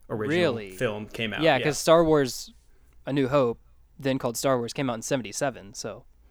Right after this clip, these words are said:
Speaker 1: Yeah, so rumors of this go way back.
Speaker 2: I
Speaker 1: Y-,
Speaker 2: see.
Speaker 1: you know, George Lucas, he, he was a filmmaker even before the release of Star Wars. He had a couple of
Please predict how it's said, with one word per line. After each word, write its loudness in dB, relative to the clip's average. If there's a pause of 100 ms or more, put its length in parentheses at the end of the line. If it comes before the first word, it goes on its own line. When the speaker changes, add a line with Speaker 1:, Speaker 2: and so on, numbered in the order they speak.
(120)
Speaker 1:
Yeah, 2
so -2
rumors 2
of -2
this -2 (520)
go 2
way 2
back. -6 (340)
Speaker 2:
I -2
Speaker 1:
Y-, 0
Speaker 2:
see. -2
Speaker 1:
you 6
know, 6
George 6
Lucas, 4
he, -6
he -8 (1120)
was 0
a 0
filmmaker 0
even -4
before -4 (200)
the -6
release -4
of -8
Star -2
Wars. -4
He -4
had -4
a -6
couple -10
of -12